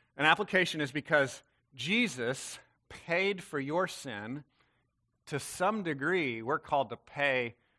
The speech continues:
for other people's sins. Now, we want to be careful, right? 'Cause we're not Jesus dying on the cross. There's even a verse in Colossians that makes it sound like Paul thinks he's in some way suffering for, for people's sins.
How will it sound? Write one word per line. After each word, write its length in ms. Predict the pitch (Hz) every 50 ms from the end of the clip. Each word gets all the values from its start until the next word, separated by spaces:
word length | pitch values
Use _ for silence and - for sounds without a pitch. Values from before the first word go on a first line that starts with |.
| _ _ _
for 140 | - 123 120
other 160 | 120 120 113
people's 320 | - 117 107 - 98 98
sins. 600 | - - - 104 92 90 90 90 - - - - _ _ _ _ _
Now, 80 | 123 127
we 100 | 151 170
want 120 | 190 208
to 40 | 208
be 100 | 214 226
careful, 420 | - - 202 220 - - 170 139
right? 280 | 127 131 135 143 139 -
'Cause 120 | - 127
we're 100 | 123 151 180
not 180 | 185 165 147
Jesus 380 | 143 143 156 156 139 147 143 -
dying 260 | - 151 143 139 135
on 60 | 127
the 60 | 120 113
cross. 520 | - - 131 120 110 104 98 - - - _ _ _ _ _ _ _
There's 180 | - 175 151 196
even 180 | 254 233 214
a 60 | 170 139
verse 800 | 113 135 165 208 220 202 165 139 135 - - - - - - - _ -
in 120 | 160 147
Colossians 600 | - - 156 156 165 185 196 - - 147 127 -
that 120 | 143 131
makes 300 | 127 131 175 220 - -
it 100 | - 123
sound 260 | - - 180 196 208 196
like 220 | 175 151 127 -
Paul 240 | - - 160 165 165
thinks 420 | - - 160 160 170 - - -
he's 420 | - 196 196 190 185 190 180 - - _ _ _ _ _ _ _ -
in 120 | 139 135
some 400 | - - - - 202 208 208 202
way 440 | 190 175 175 185 196 202 202 196 196 - _ _ _ _ _
suffering 500 | - - - - 175 175 - 220 214 202
for, 200 | - 202 196 185 -
for 160 | - - 180
people's 360 | 170 190 185 180 - 190 165
sins. 640 | - - - 175 180 196 208 220 226 - - -